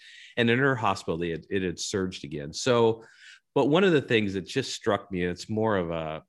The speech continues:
I don't know if it's an anecdote, but it's a, I need to be careful how I say this, but she said, "It's so weird working in a covid unit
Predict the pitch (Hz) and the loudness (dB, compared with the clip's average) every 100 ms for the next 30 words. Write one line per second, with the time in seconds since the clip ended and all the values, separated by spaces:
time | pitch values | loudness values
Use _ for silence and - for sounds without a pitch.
0 | _ 95 104 82 80 - - - 101 101 | _ -10 -8 -6 -8 -8 -10 -6 -4 -4
1 | 82 80 78 104 95 92 95 85 - _ | -4 -6 -6 -4 -4 -4 -6 -6 -14 _
2 | _ - 131 117 101 - 113 95 95 90 | _ -2 0 0 -2 -2 -2 -2 0 0
3 | 85 - 87 80 - 101 - 113 127 101 | -2 -2 -2 -2 -4 -4 -2 -2 -2 -2
4 | 85 - - 127 131 120 117 92 90 90 | -4 -6 -2 0 0 0 0 0 -2 -4
5 | 90 104 120 131 135 120 - - 117 107 | -6 -6 -4 -4 -4 -6 -6 -2 0 0
6 | 87 85 80 76 78 | -4 -6 -8 -8 -10